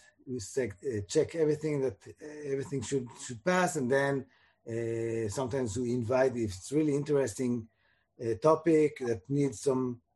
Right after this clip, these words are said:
uh, other comments, we send, uh, we ask for invited commentary on articles that, that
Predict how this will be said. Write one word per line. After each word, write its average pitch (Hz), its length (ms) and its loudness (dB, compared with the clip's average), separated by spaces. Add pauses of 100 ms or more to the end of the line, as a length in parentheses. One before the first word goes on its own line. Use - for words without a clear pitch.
uh, 107 680 0 (880)
other 139 200 4
comments, 143 600 0
we 110 280 0
send, 117 540 -4 (640)
uh, 104 600 -2
we 135 80 -4
ask 143 240 4
for 117 420 4
invited 113 460 0
commentary 151 760 6
on 117 420 -4 (800)
articles 139 420 4
that, 117 400 0
that 110 140 -2